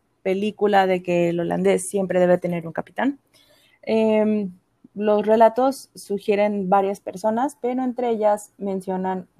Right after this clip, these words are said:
eh, que debió de haber sido Bernard, eh, Bernard Focke, que es el que les digo que hacía los viajes rapidísimos, o sea, llegó a hacer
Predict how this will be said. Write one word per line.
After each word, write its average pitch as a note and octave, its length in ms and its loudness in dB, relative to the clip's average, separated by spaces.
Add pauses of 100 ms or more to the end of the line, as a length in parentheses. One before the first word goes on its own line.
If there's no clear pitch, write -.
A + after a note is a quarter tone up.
(640)
eh, F3 320 -2 (100)
que F#3 180 4
debió F#3+ 380 4
de F#3+ 60 2
haber F3+ 200 0
sido F3 340 -2 (480)
Bernard, F3+ 540 2 (200)
eh, E3+ 580 -2 (160)
Bernard G3+ 420 2 (220)
Focke, F#3 400 -2 (880)
que G3+ 100 2
es G3 100 0
el A3 140 0
que G#3+ 80 0
les F#3+ 160 2
digo G3+ 220 0
que G3 80 -2
hacía F#3+ 180 -2
los F#3+ 180 2
viajes F3+ 300 0
rapidísimos, G3 920 -2
o F#3+ 60 -2
sea, F3+ 160 0
llegó F3+ 320 2
a F#3 60 4
hacer G#3 560 2